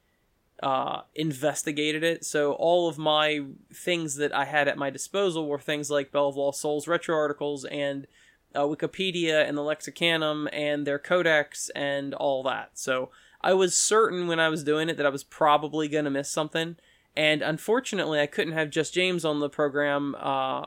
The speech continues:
that week, but also he didn't play back then either. I think he started in s-, fifth or sixth edition,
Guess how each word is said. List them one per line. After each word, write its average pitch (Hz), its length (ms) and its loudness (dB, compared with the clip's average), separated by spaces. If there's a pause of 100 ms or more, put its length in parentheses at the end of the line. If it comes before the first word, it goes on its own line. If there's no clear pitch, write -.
(140)
that 135 480 0
week, 143 320 -4
but 160 520 4 (600)
also 185 420 6
he 180 160 -2
didn't 170 200 -2
play 156 160 0
back 147 240 2
then 135 120 -4
either. 127 340 -6
I 139 40 -10
think 151 200 -6
he 180 120 -4
started 151 360 -2
in 139 600 -4
s-, - 380 -8 (420)
fifth 247 340 0
or 156 120 2
sixth - 360 -4
edition, 123 480 -8